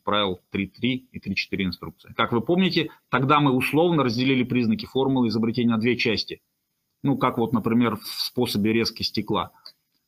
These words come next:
То есть одни из них характеризуют решения, которые относятся к объектам, перечисленным в правилах, то есть исключены из, э,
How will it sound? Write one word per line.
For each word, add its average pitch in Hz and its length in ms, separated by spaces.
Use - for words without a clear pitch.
То 117 60
есть 107 140
одни 120 240
из 110 100
них 113 160
характеризуют 120 720
решения, 104 320
которые 104 340
относятся 170 720
к - 80
объектам, 151 540
перечисленным 135 720
в 127 80
правилах, 117 260
то 123 60
есть 113 120
исключены 123 540
из, - 300
э, 110 420